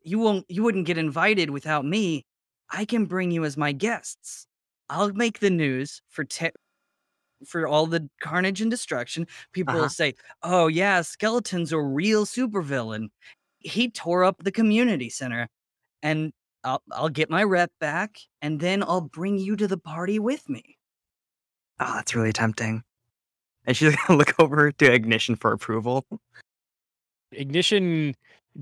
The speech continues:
Speaker 3: gives it a, a, a shake off head because he's, he, because of his conflict with his own parentage and his feelings with supervillains, he's, he does not like this idea, but he's not emphatically saying no. He's just,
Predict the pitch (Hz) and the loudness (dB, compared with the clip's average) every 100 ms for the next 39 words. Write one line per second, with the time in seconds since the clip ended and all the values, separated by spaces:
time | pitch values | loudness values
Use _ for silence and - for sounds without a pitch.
0 | 127 _ - 120 147 139 151 143 _ _ | -20 _ -16 -2 0 2 0 0 _ _
1 | 139 135 120 131 127 120 117 120 - 147 | 4 4 2 2 2 2 -2 -6 -2 0
2 | 143 135 - 139 120 120 113 139 156 147 | 4 2 2 -2 -2 -10 -6 -2 0 -2
3 | - - _ _ _ _ _ _ _ _ | -6 -14 _ _ _ _ _ _ _ _
4 | _ - 165 175 175 180 160 156 - 143 | _ -6 -4 0 2 2 2 0 0 0
5 | 147 165 - _ _ _ _ _ 135 127 | 0 -2 -4 _ _ _ _ _ -6 -4
6 | 135 127 123 123 131 139 165 165 123 120 | -2 -2 -2 -2 -2 0 -2 -2 -6 -4
7 | 117 123 - 127 127 120 117 - 131 135 | -4 -6 -4 -2 -2 -2 -8 -8 -10 -2
8 | 160 160 170 - _ _ _ _ - 151 | 0 0 -2 -8 _ _ _ _ 0 0
9 | 131 127 147 147 113 131 131 131 143 170 | 0 -2 0 0 0 0 0 0 0 2
10 | 175 160 180 180 139 139 139 131 127 135 | 2 2 4 4 4 0 0 -6 -2 0
11 | 135 - _ _ 131 123 127 123 127 - | -2 -6 _ _ -8 -2 0 0 -2 -2
12 | 120 113 113 107 110 110 101 | -2 -2 -4 -2 -4 -6 -12